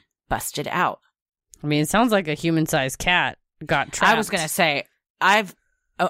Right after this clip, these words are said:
Speaker 1: had a, I was gonna say owned a cat. I didn't own her. <laughs> We
Speaker 2: No.
Speaker 1: adopted her. She owned us, quite frankly.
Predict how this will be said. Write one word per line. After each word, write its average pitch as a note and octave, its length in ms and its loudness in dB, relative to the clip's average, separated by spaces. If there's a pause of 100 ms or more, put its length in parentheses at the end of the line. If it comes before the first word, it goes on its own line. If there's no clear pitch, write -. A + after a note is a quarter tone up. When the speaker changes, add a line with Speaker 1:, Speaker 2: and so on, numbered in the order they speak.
Speaker 1:
had F3 260 2
a, - 220 -12
I - 20 -4
was D#3+ 140 -6
gonna F#3 120 -2
say - 220 -2
owned D3+ 240 -2
a - 60 -4
cat. C3 340 0
I - 60 -6
didn't F3+ 320 -2
own D3+ 220 -4
her. B2 180 -4 (140)
<laughs> - 160 -16
We D#3 160 -2
Speaker 2:
No. E3 100 2
Speaker 1:
adopted E3 400 0
her. D#3 180 -4
She F#3+ 300 2
owned D#3+ 240 -2
us, C#3 420 -2 (240)
quite C#3+ 300 -4
frankly. D#3+ 380 -6